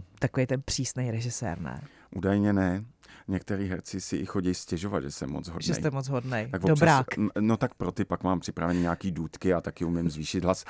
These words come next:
Speaker 2: A to je jenom pro jejich jako dobrý pocit, abych jim udělal radost, tak, tak jako, ne, ale jinak se snažím, ono to, snažím se tomu vyhnout. Většinou si vyčítám, kdy-, když mi někde ujedou nervy a někde jako zvýším hlas,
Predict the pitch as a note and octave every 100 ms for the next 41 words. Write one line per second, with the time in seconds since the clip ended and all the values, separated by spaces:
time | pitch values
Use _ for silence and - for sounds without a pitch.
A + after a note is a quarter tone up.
0 | - - F#2+ G2+ G#2+ G2 F#2 G2+ F#2+ G#2
1 | - G2+ F#2+ G#2+ - A2 G#2+ F#2 F#2 -
2 | G2+ F#2 G#2 F2+ F2+ G#2 G#2 F#2 G2+ -
3 | G2+ G2+ G2+ G#2+ - - - - - F#2+
4 | G2 F2+ G2 G2 G2+ - A2+ F#2 F2 G2
5 | D2+ G2 A2 G2+ G2 - - - - A2+
6 | G#2 B2+ B2+ B2+ B2+ F#2+ F#2+ G2+ D#2 E2+
7 | - G#2 - G2+ E2+ G2+ G2+ G2+ G2+ D#2+
8 | E2+ F2 E2 E2+ A2 G2 F#2 G2+ - G2+
9 | F#2+ G2 F2+ F2+ F#2+ E2 F#2 F2 F2+ F#2
10 | - F2+ F2 E2 A2 G2+ F2+ D#2+ - -